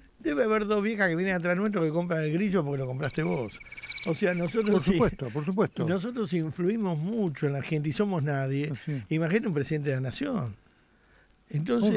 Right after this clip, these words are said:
Speaker 2: Obvio.
Speaker 1: hay que tener mucho
Speaker 2: Eh,
Speaker 1: cuidado.
Speaker 2: re-, es que lo veíamos y, eh,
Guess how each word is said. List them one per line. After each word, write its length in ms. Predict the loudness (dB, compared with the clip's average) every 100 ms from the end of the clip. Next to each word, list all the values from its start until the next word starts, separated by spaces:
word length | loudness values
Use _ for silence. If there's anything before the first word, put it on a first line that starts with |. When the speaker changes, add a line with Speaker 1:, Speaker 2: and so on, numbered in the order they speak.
| 2
Speaker 2:
Obvio. 40 | 0
Speaker 1:
hay 120 | -2
que 100 | -2
tener 180 | -4 -2
mucho 220 | 0 0
Speaker 2:
Eh, 40 |
Speaker 1:
cuidado. 380 | 2 2 2 -2
Speaker 2:
re-, 420 | -4 -6 -6 -8
es 60 | -4
que 120 | -2 0
lo 180 | 4 4
veíamos 500 | 4 4 4 4 0
y, 200 | -4 -4
eh, 140 | -4